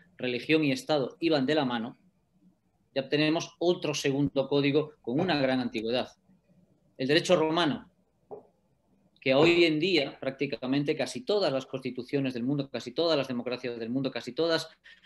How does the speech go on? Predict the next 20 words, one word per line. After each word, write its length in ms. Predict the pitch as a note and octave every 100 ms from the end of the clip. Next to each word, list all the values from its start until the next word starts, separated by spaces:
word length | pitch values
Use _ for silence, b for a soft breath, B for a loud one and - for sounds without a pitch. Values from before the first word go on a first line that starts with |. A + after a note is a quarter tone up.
| B
la, 680 | - A#2+ A#2 A2+ A#2 A2+ -
eh, 440 | C3+ A#2 A2+ A2+ A2
la 100 | A#2
jurisprudencia 800 | - B2+ - B2+ D3+ E3+ -
del 120 | C#3+ C#3+
mundo 220 | C#3 C3+
se 140 | -
basa 300 | A#2 B2+ C#3
en 140 | C3 B2
el 60 | A2+
derecho 320 | A2 - G#2+
romano, 340 | A2 A2+ G2+ - _ _ _
en 140 | - B2
el 100 | B2+
cual 300 | D3+ F3+ F3+ _ _ -
también 600 | A#2+ A#2+ B2 E3+ G3+ F3+ -
ya 120 | B2+
se 200 | B2 -
estaba, 420 | C3 B2 B2+ C3+ - _ -
eh, 840 | A2+ A2+ A2 A2 A2 A2 A2